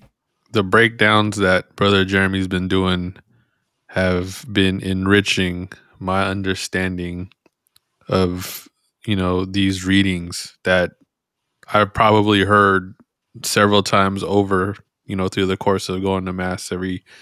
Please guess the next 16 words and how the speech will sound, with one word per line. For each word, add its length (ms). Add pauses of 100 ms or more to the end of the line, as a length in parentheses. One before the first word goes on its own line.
(640)
you 100
know, 140
Sunday 480
starting 380
as 200
a 60
kid. 280
And 260 (640)
I 60
just 160
understand 500
it 160
that 240
much, 500 (280)
you 160
know, 360